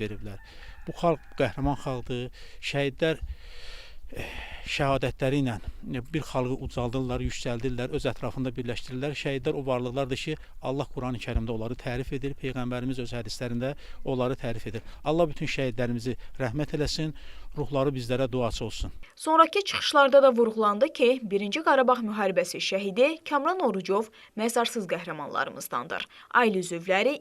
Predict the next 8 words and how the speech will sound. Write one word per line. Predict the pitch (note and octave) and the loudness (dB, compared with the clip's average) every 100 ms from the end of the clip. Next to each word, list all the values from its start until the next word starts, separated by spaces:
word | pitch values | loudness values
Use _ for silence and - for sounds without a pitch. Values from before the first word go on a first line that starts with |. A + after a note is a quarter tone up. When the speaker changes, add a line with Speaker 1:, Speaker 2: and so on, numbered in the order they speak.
| A#3 | -4
Speaker 2:
illərlə | F#3 G#3+ C4+ B3+ A3+ - - - | -4 0 2 4 2 0 -10 -2
onun | B3+ C#4+ F#4+ | 0 0 0
gələcəyi | D#4+ A3+ G3 G3 A3+ | 2 2 2 2 0
günü | A3 F3 E3 | -2 -6 -4
gözləyiblər | A#2 - D#3+ - - - - - - | -4 -6 -10 -6 -4 -4 -8 -20 0
və | A#3+ G3+ | 2 4
bulağın | G#3 G3 G3+ C#4 - | 6 6 6 2 0
onun | A3 C4 | -2 -2